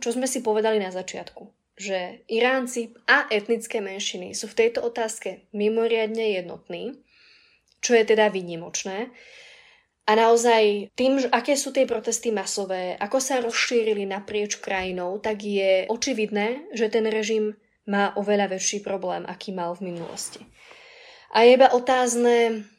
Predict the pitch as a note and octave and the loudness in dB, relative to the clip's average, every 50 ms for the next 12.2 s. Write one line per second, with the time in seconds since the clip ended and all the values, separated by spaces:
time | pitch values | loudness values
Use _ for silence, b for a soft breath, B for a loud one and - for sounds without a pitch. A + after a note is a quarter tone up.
0 | - G3+ G#3 G#3 - B3 A3 A#3+ A#3 A#3+ A3+ G#3+ A3 G3+ G#3+ A3+ A3 A3+ A3+ A3 | -10 -10 -4 -2 0 0 2 2 4 4 2 2 2 0 0 -2 -2 -2 0 0
1 | G#3+ G#3+ G#3 G#3+ A3 G#3+ G#3 G3+ F#3+ F3 F3 F#3 - - _ - G3+ F#3+ - - | 0 0 2 2 0 0 -2 -4 -8 -10 -10 -12 -14 -16 _ -12 -12 -10 -10 -10
2 | F#3+ F#3+ - G3 F#3+ - - G#3+ G#3 C4 B3+ B3+ D4 C4+ C#4+ C#4 C4+ C#4+ D4 C#4 | -10 -8 -6 -6 -4 -2 -2 0 0 0 0 2 2 4 6 6 6 6 4 2
3 | C#4 B3+ B3 B3 A#3+ A#3 A#3+ A#3+ - B3 A#3 A3+ G#3+ - A#3+ A3 G#3+ G#3+ - A3 | 2 2 2 0 0 -2 -4 -2 -2 -2 -2 -2 -4 -4 -4 -4 -4 -4 -6 -6
4 | G#3 G#3 F3+ G3 F#3+ F#3 F3+ F3 F3+ F#3 - - G3 G3+ G3+ G#3+ A3+ A#3+ A#3 B3+ | -8 -8 -8 -8 -8 -10 -12 -14 -16 -12 -8 -4 0 2 4 6 8 8 8 6
5 | C4 C4 B3+ B3+ C4 B3+ B3 - - - A#3+ A#3+ A3+ A3+ G#3+ G#3 G#3 G#3 G#3 - | 4 2 2 2 0 0 0 -2 -4 0 2 2 2 2 2 0 0 0 0 -2
6 | A#3+ A3 A3 G#3+ - - A3+ G#3+ G#3 G#3+ G#3 G#3 G#3+ G3+ G3+ - F#3 F#3 - F#3+ | -4 -4 -4 -6 -4 0 0 0 2 0 -2 -2 -2 -4 -2 -6 -10 -8 -8 -8
7 | G3 - - G#3 G3 F#3 F#3 F3 E3+ - - - - - _ b b b b b | -6 -6 -6 -8 -8 -6 -6 -6 -6 -8 -10 -14 -16 -20 _ b b b b b
8 | b b b b b - G3+ G3+ G3 G3 G3 - G3+ G3 G3 G3+ G#3+ G#3+ - - | b b b b b 0 2 2 2 2 2 0 0 2 2 2 2 2 0 0
9 | B3+ B3 A#3 A3+ G#3 G3+ G3+ - - G#3+ G#3+ G#3+ G#3+ A3 G#3 G3 G3+ G3+ G3 F#3 | 2 2 2 2 2 0 -2 -4 -2 -2 -2 -2 -2 -2 0 0 2 0 0 -2
10 | F3+ - - A3+ A#3 A#3 - - A#3+ - - - A3 G#3+ G#3 G#3 - A3 G#3 G#3 | -6 -6 -6 -6 -6 -6 -8 -12 -16 -4 0 0 0 0 0 -2 -2 -2 -2 -2
11 | G3+ A3 G#3 G3 G3+ G#3 G#3 G3+ G3+ G3+ G#3+ A#3+ A#3+ - C#4+ C4 A3 G#3 G#3 G#3+ | -2 -2 -2 0 0 0 0 2 0 0 0 -2 -2 -4 -4 -4 -2 0 0 0
12 | G#3 G3 F#3+ F#3 - | 0 -2 -4 -10 -10